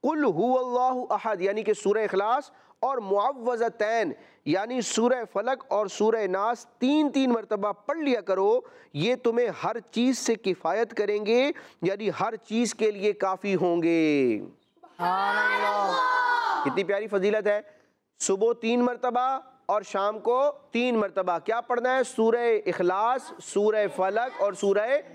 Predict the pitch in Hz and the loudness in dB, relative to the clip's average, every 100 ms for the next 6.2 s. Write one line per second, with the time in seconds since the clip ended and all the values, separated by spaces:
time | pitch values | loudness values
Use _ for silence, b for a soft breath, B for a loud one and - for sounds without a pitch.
0 | 170 165 180 180 139 - - - - 175 | -4 -2 0 0 -2 -4 -10 -12 -4 -2
1 | 220 214 214 220 214 202 214 208 202 202 | 0 -2 0 0 0 0 0 -2 0 -2
2 | 202 220 226 214 170 185 175 226 226 - | 2 2 2 0 2 2 2 -2 -2 0
3 | 190 190 - 180 208 196 190 190 180 180 | 2 2 0 0 -2 0 0 0 2 2
4 | 175 185 190 226 233 B B B 139 180 | 0 0 0 -2 -4 B B B -2 -2
5 | 185 180 196 185 190 175 180 165 180 190 | 0 0 0 2 0 2 -2 0 0 0
6 | 202 233 | 2 0